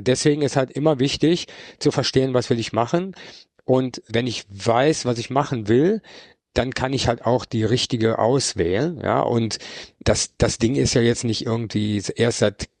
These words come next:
gestern oder seit, seit einem Jahr durch Open A I entstanden, sondern das, das ganze Thema Machine Learning, Deep Learning und, äh, Generative A I gibt's ja schon ein paar Jahre.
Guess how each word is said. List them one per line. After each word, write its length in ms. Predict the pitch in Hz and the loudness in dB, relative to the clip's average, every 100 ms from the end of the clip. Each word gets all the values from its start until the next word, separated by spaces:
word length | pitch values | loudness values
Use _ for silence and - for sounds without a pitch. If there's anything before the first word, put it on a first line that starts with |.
| - | -2
gestern 500 | 120 - 123 113 117 | 0 0 -2 -2 -2
oder 400 | 107 107 101 98 | -2 2 4 2
seit, 260 | 101 98 - | 2 -2 -4
seit 300 | - 101 107 | -4 -2 -2
einem 140 | 101 | -2
Jahr 360 | 98 110 110 110 | 0 2 2 0
durch 280 | 98 - | -2 -2
Open 240 | 120 - 110 | -4 -2 -2
A 240 | 101 107 | 0 0
I 40 | 101 | 0
entstanden, 520 | 101 - 151 110 101 | 0 0 -2 -2 -6
sondern 260 | 107 104 | -4 -2
das, 200 | 101 101 | 0 -2
das 220 | - 98 - | -2 -2 0
ganze 300 | 120 127 110 | -2 -2 0
Thema 520 | 113 113 104 101 - | 0 2 2 2 0
Machine 460 | - 101 - 123 127 | -2 0 2 2 2
Learning, 540 | 117 117 117 117 110 | 2 2 2 0 -2
Deep 260 | 95 117 - | -6 -6 -2
Learning 460 | 110 107 107 107 101 | 0 2 2 -2 0
und, 420 | 117 117 107 - | 0 0 -4 -4
äh, 120 | 113 104 | -2 0
Generative 760 | 117 101 104 - 104 127 98 | 0 2 2 2 -2 -2 -2
A 200 | 95 101 | 0 0
I 140 | 123 | 0
gibt's 200 | 110 123 | -2 -2
ja 80 | 120 | -2
schon 180 | - 110 | -2 -4
ein 40 | |
paar 140 | 95 95 | -2 0
Jahre. 540 | 110 151 92 117 151 | 2 2 0 -2 -2